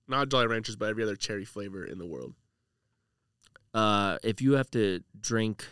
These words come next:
Speaker 2: um, like, cold and flu medicine, what flavor are you hoping it
Speaker 1: First
Speaker 2: is?
Speaker 1: of all, I can't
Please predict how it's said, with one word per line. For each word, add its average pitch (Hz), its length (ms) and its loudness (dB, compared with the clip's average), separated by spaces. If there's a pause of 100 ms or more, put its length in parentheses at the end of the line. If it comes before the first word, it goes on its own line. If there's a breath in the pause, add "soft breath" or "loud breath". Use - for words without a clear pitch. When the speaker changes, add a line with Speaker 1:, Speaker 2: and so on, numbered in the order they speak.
(320)
Speaker 2:
um, 82 560 -4 (160)
like, 90 260 -8
cold 107 280 -4
and 98 140 -2
flu 98 200 -4
medicine, 85 460 -4
what 101 260 -2
flavor 92 300 -4
are - 20 -2
you 87 160 -4
hoping 85 300 -4
it 73 100 -10
Speaker 1:
First 120 180 0
Speaker 2:
is? 113 60 -2
Speaker 1:
of 104 60 -2
all, 104 240 -4
I 95 120 -10
can't 107 440 -6